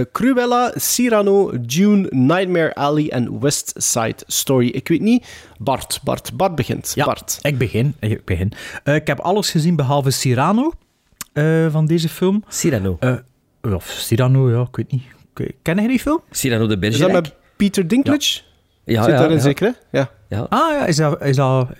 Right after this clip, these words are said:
Speaker 2: al uitgekomen hier, of wat, die film?
Speaker 3: Nee, nee, maar ik bedoel, Cyrano is wel een bekende, een bekend
Speaker 2: Ah ja,
Speaker 3: boek, hè,
Speaker 2: normaal,
Speaker 3: bekend.
Speaker 2: dat is met Peter Dinklage.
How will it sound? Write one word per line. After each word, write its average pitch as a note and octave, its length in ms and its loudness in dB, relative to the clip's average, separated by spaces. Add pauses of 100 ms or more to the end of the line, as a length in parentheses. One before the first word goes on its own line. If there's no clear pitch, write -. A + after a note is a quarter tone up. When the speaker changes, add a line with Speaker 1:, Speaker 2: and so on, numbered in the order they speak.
(140)
Speaker 2:
al C3+ 140 2
uitgekomen C3 480 2
hier, A#2+ 140 2
of A2 80 0
wat, C3 200 -4
die B2 220 -2
film? - 200 -4
Speaker 3:
Nee, E3 240 2
nee, G#3+ 180 2
maar G3+ 100 0
ik C#3 60 0
bedoel, C3+ 220 2
Cyrano D#3+ 400 0
is C#3+ 120 -2
wel F#2+ 160 0
een E2+ 100 -4
bekende, F#2+ 360 -4 (140)
een G2 120 -8
bekend F#2+ 480 -2
Speaker 2:
Ah G#2 60 2
ja, C3+ 240 2
Speaker 3:
boek, C#3+ 180 0
hè, C3+ 80 2
Speaker 2:
normaal, D3 240 4
Speaker 3:
bekend. A2 260 2
Speaker 2:
dat A#2+ 80 2
is G#2+ 60 -4
met G#2 240 -2
Peter A2 260 -2
Dinklage. C#3+ 640 -4